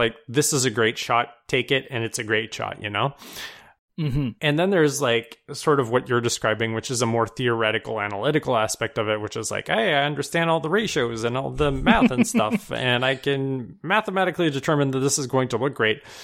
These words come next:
Speaker 1: N-, uh, sometimes the flip side, this is not always true, of course, but sometimes the flip side to that is you're great at doing the math, and then you take shitty photos because you don't have a good sense for <laughs> what a good photo is, and that kind of just sucks. And you sort of have to find the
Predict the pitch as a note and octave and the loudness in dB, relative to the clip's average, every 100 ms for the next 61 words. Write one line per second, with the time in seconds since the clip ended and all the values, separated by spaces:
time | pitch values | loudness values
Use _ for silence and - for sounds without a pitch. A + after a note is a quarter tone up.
0 | - - _ _ _ _ G#3 G3 A3+ C#4 | -20 -20 _ _ _ _ -6 -2 -2 -2
1 | D#4+ G#3 - G#3+ G3+ F#3+ D#3+ C#3 C#3 A#2+ | -8 -6 0 2 2 2 0 -2 -2 0
2 | B2 A2 B2 B2 A#2 G#2+ G#2+ G2+ - D#3+ | 0 -2 -4 -2 0 0 -2 -6 -2 0
3 | B2 C3+ A#2+ - A2 _ - - - - | 0 -2 -4 -6 -10 _ -20 -16 -6 -2
4 | D3 A#2+ A2 C#3 C#3 A#2+ A2+ A2+ G#2 A#2 | 0 0 -2 -4 0 -2 -2 -2 -2 -2
5 | G#2 A2+ B2 B2+ A2+ A#2+ A2+ A2 G2+ B2 | -4 0 0 0 -2 -2 0 0 0 -2
6 | C3+ A2 G#2+ G2+ F#2+ G#2+ - - G#2+ G#2 | -2 -4 -4 -4 -4 -4 -4 -4 -4 -2
7 | G2+ G#2+ B2 A2+ - G#2 G#2 G#2 G2+ G#2 | 0 2 0 -2 -8 -8 -4 -4 -4 -6
8 | G2 G#2 F#2 - G2 F2+ - - G#2+ G2+ | -4 -4 0 0 0 -4 -4 0 0 2
9 | B2+ B2+ B2+ - G#2+ C3+ F3 G#3+ F#3 C3 | 0 0 -2 0 0 2 2 0 0 0
10 | A#2+ A2+ - - G#2+ G#2 B2+ - A2 - | 2 0 -2 -10 -8 -10 -12 -12 -8 -4
11 | G#2+ G2+ - C3+ C3+ - D#3+ D3+ D3 - | -4 -4 -2 0 2 4 2 4 0 0
12 | B2+ B2+ A#2 | -6 -4 -2